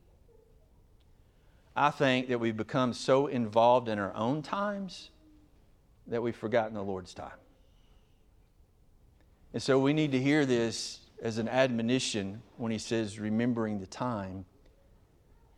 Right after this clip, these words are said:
We need to put our time down. And we need to remember the times of which we live, the responsibilities that we have,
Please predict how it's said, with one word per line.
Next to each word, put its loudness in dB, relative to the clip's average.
We 0
need 2
to -6
put -2
our 0
time -10
down. -14
And -2
we 2
need 0
to -4
remember 0
the -4
times -4
of -6
which -4
we -6
live, 0
the -6
responsibilities -2
that -2
we -10
have, -2